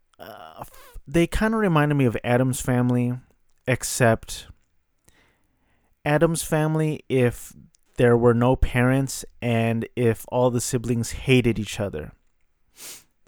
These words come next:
So really, there's no real connection or similarities between the strange Hizi-, Hikizuri siblings and Addams Family, other than they're a family and they're strange. But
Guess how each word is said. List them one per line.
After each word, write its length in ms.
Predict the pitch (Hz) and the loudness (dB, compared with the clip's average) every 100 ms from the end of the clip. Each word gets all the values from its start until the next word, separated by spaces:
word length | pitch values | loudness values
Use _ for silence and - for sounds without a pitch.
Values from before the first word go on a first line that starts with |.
| _ _ _ | _ _ _
So 180 | - 180 | -2 2
really, 440 | 170 202 208 196 160 | 4 4 4 4 4
there's 280 | 147 131 | 2 2
no 340 | 135 139 139 135 | 2 4 4 4
real 680 | 123 127 127 123 117 113 - _ | 2 4 6 6 4 -2 -10 _
connection 720 | - 117 107 - 113 104 107 | -4 -2 -2 -4 -4 -4 -4
or 100 | 123 | -6
similarities 800 | 110 123 117 107 107 104 110 104 | -4 -2 -2 0 0 0 -4 -6
between 640 | - 117 - 110 107 104 - | -6 -8 -4 -4 -4 -6 -8
the 80 | |
strange 520 | 107 - 120 110 - - | -10 -4 -2 -2 -8 -8
Hizi-, 340 | 117 110 104 _ _ | -6 -6 -8 _ _
Hikizuri 680 | - 139 - 117 117 110 104 | -10 -10 -4 -2 0 0 -2
siblings 460 | - 110 104 98 - | -4 -4 -4 -6 -8
and 180 | 107 101 | -10 -6
Addams 340 | 113 113 104 | -4 -4 -6
Family, 440 | - 107 110 107 - _ _ _ _ _ _ | -6 -4 -4 -6 -10 _ _ _ _ _ _
other 280 | - 143 151 | -2 2 2
than 280 | 135 127 123 | 4 2 4
they're 240 | 120 117 | 2 2
a 80 | 113 | 0
family 460 | - 117 113 110 110 | -2 -2 0 0 -2
and 120 | 107 | -4
they're 120 | 101 | -6
strange. 580 | - - 104 78 - - _ _ _ _ _ _ _ _ _ - - - - - - _ _ _ _ _ | -8 -8 -8 -8 -14 -18 _ _ _ _ _ _ _ _ _ -20 -20 -20 -20 -20 -20 _ _ _ _ _
But 360 | - 147 143 | -6 2 2